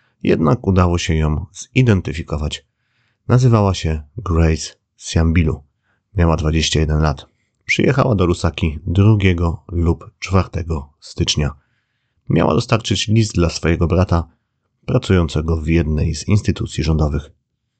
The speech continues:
Potem powinna pojechać do Kitwe na rozmowę wstępną do Zambijskiego Instytutu Technologii. Nigdy jednak tam nie dotarła. Natomiast już kilka dni później, bo szóstego stycznia tysiąc dziewięćset osiemdziesiątego roku,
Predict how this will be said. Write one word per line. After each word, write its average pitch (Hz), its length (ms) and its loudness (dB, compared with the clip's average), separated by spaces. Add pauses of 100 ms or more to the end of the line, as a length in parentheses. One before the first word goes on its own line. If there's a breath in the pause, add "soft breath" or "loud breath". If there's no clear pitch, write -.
(340)
Potem 160 300 0
powinna 104 360 4
pojechać 87 420 0
do 82 240 0
Kitwe - 500 -2 (200)
na 104 200 4
rozmowę 87 400 2
wstępną 78 580 -2
do 73 340 -2
Zambijskiego 95 1000 2
Instytutu 101 640 0
Technologii. 80 600 2 (680)
Nigdy 117 340 4
jednak 78 360 2
tam 73 260 0 (340)
nie 85 200 4
dotarła. 73 500 -4 (800 soft breath)
Natomiast 165 460 2
już 113 160 2
kilka 156 240 0
dni 92 160 2
później, 80 400 0
bo 78 380 0
szóstego 101 460 -2
stycznia 82 460 -4
tysiąc 92 480 0
dziewięćset 82 600 0
osiemdziesiątego 76 640 -2
roku, 101 320 0